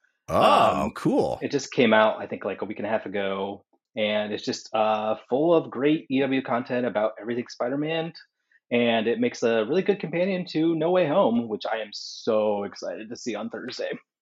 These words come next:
Speaker 2: So.
Speaker 1: I'm se-, I'm seeing it tomorrow. I'm so excited.
Speaker 2: <laughs> Oh,
Speaker 1: I'm
Speaker 2: I'm so
Speaker 1: really,
Speaker 2: jealous.
Speaker 1: really thrilled.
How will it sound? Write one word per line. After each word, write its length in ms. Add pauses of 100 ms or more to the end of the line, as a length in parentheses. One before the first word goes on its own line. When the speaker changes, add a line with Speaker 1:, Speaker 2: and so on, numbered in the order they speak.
Speaker 2:
So. 120
Speaker 1:
I'm 120
se-, 240
I'm 160
seeing 180
it 140
tomorrow. 580
I'm 100
so 200
excited. 360
Speaker 2:
<laughs> 40
Oh, 440
Speaker 1:
I'm 320
Speaker 2:
I'm 120
so 80
Speaker 1:
really, 100
Speaker 2:
jealous. 400
Speaker 1:
really 160
thrilled. 320